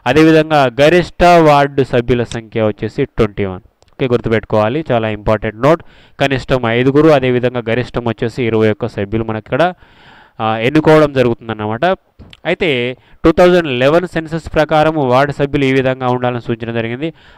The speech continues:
Up to త్రీ హండ్రెడ్ వరకు Five members వార్డు సభ్యులు, అంటే ఐదుగురు వార్డు సభ్యులను ఎన్నుకోవడం జరుగుతుంది. అదేవిధంగా త్రీ హండ్రెడ్ వన్ నుండి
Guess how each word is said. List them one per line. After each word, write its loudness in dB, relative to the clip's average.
Up -2
to 4
త్రీ 2
హండ్రెడ్ 0
వరకు 2
Five 4
members -2
వార్డు 0
సభ్యులు, -8
అంటే -12
ఐదుగురు 4
వార్డు 2
సభ్యులను -4
ఎన్నుకోవడం 0
జరుగుతుంది. -2
అదేవిధంగా -2
త్రీ -6
హండ్రెడ్ -4
వన్ -2
నుండి -2